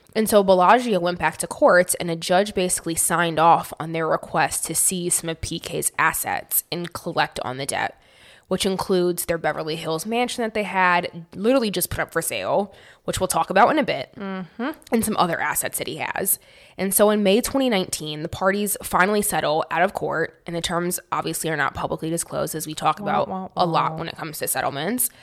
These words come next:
Speaker 1: But P K's lawyer said, in quotes, "The Bellagio is looking forward to having P K and Dorit at Bellagio soon, and P K and Dorit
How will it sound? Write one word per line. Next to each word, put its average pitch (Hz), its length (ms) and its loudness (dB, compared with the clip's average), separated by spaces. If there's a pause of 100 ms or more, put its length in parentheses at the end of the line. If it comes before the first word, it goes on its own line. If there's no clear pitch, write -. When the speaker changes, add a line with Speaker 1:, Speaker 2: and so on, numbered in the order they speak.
(320)
Speaker 1:
But 196 160 4
P 254 160 0
K's 269 260 2
lawyer 165 280 -2
said, 160 580 -2
in 226 160 -2
quotes, - 560 -6
"The 208 180 -2
Bellagio 254 560 6
is 247 100 2
looking 220 260 -2
forward 165 280 0
to 175 60 -4
having 175 280 -4
P 196 240 -6
K 180 240 0
and 180 140 -4
Dorit 160 420 -4
at - 180 0
Bellagio 196 520 2
soon, 147 520 -4
and 190 220 -6
P 247 160 -4
K 277 160 0
and 269 100 -2
Dorit 277 260 -2